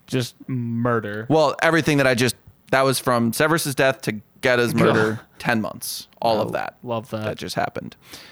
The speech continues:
Speaker 2: And I want you to know that is not the intro scene.
Speaker 1: It didn't sound like it.
Speaker 2: Good.
Speaker 1: <laughs>
Speaker 2: Good.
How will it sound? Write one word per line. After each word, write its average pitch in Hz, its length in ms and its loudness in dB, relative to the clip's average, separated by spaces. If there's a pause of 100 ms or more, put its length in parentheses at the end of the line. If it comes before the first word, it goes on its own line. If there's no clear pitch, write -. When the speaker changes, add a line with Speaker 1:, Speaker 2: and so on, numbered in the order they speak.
(200)
Speaker 2:
And 135 500 -2 (400)
I - 120 0
want 120 340 0
you 131 80 2
to 120 120 2
know 107 340 2 (800)
that 107 260 2
is 104 120 0
not 113 200 2
the 92 100 -2
intro - 320 -2
scene. - 380 -6 (800)
Speaker 1:
It 147 200 -2
didn't 196 180 -2
sound 127 280 0
like 110 200 -2
it. 120 280 -2
Speaker 2:
Good. - 180 -2 (360)
Speaker 1:
<laughs> - 380 -6
Speaker 2:
Good. - 140 -2